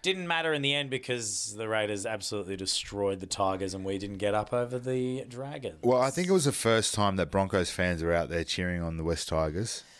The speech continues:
Speaker 2: Um,
Speaker 1: Yeah.
Speaker 2: I don't think that's ever happened before.
Speaker 1: Well, it didn't matter. It didn't end up mattering in
Speaker 2: No,
Speaker 1: the end.
Speaker 2: it didn't matter in the end, uh,
Speaker 1: Mm.
Speaker 2: because we, we'd lost the game anyway. But, um,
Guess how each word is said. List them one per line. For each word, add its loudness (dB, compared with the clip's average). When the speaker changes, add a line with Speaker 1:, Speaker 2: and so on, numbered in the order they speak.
Speaker 2:
Um, 0
Speaker 1:
Yeah. 2
Speaker 2:
I 2
don't 0
think 0
that's 2
ever 2
happened 0
before. 2
Speaker 1:
Well, 4
it 4
didn't 2
matter. 2
It 0
didn't 2
end -2
up -2
mattering 0
in 2
Speaker 2:
No, 6
Speaker 1:
the 2
end. 0
Speaker 2:
it 0
didn't 2
matter 4
in -2
the 2
end, 0
uh, 0
Speaker 1:
Mm. -2
Speaker 2:
because -2
we, 0
we'd 0
lost 2
the -6
game 0
anyway. 0
But, 2
um, 0